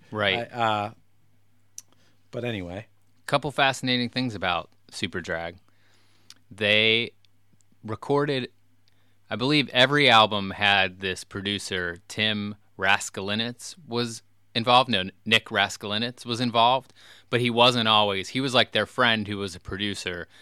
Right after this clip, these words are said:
Speaker 1: and every time they made a record, he would come, but he wouldn't necessarily be, like, the producer. So even when the label partnered them up with Jerry Finn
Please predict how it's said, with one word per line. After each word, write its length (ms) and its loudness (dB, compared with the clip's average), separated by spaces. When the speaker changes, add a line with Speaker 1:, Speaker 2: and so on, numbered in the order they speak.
Speaker 1:
and 120 -4
every 240 2
time 280 0
they 120 0
made 160 -2
a 60 -2
record, 420 -4
he 100 -12
would 220 -12
come, 320 -6
but 120 -8
he 80 -10
wouldn't 300 -4
necessarily 600 -8
be, 180 -10
like, 380 -12
the 200 0
producer. 720 -12
So 140 -2
even 240 0
when 120 -6
the 80 -8
label 460 -2
partnered 360 -4
them 180 -10
up 220 -10
with 260 -12
Jerry 380 -2
Finn 440 -8